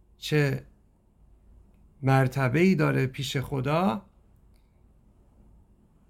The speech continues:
بعد می‌تونست خیلی کارا را بکنه، مخصوصاً صدیقین. ولی خب بعضیاشون بسیار متواضعن و، اه،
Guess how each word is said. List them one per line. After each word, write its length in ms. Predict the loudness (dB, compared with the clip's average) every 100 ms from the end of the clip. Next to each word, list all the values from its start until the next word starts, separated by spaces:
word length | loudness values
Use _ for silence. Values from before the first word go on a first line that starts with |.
| _
بعد 260 | 2 2 2
می‌تونست 460 | -2 0 0 0
خیلی 260 | 2 0 0
کارا 340 | -2 -2 0
را 140 | 2 0
بکنه، 400 | -2 -4 -4 -2
مخصوصاً 320 | -2 0 -2
صدیقین. 680 | 0 0 0 0 2 0 -2 -14 _ -20 -20 -20 -10
ولی 200 | -6 -4
خب 280 | -2 -2 0
بعضیاشون 560 | 2 2 2 0 0 -2
بسیار 540 | -2 -4 0 2 2
متواضعن 880 | 0 -4 -4 -2 -2 2 2 2 0 -8 -20 -20 -18 -4
و، 320 | 0 2 0 -8 -20 _ _ -20 _ _ _
اه، 260 | -6 -4